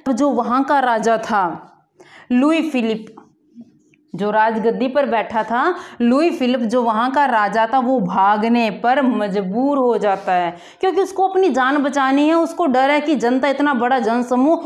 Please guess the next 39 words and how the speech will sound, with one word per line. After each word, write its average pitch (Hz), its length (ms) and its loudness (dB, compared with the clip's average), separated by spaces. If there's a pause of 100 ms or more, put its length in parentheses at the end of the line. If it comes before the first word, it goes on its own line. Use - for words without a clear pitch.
(140)
उसको 262 300 -2
मार 208 400 0
देगा। 185 500 0 (280)
जनता 320 480 2
को 349 640 -2
जिम्मे-, 294 460 2
जनता 294 360 0
सोचती 311 380 -2
थी 320 100 -2
कि 330 100 -2
हमारी 269 500 0
इस 349 260 -2
कंडीशन 254 520 -2
का 262 140 0
जिम्मेवार 247 680 -2 (220)
हमारा 226 440 0
राजा 214 420 0
है, 226 300 0 (100)
इसलिए 247 320 -2
इसको 247 380 -2
गद्दी 208 380 -2
से 156 100 -2
उतारना 185 500 -2
है। 185 280 -2 (200)
तो 320 80 -2
जब 320 160 2
इतना 320 340 2
बड़ा 294 220 0
जनसमूह 294 680 2
इकट्ठा 302 400 -2
होता 262 340 0
है, 311 60 2
तब 302 300 -4
कुछ 294 220 -4
भी 262 260 2
चेंज 262 380 0
कर 247 220 -2
सकता - 360 -6
है। 269 180 0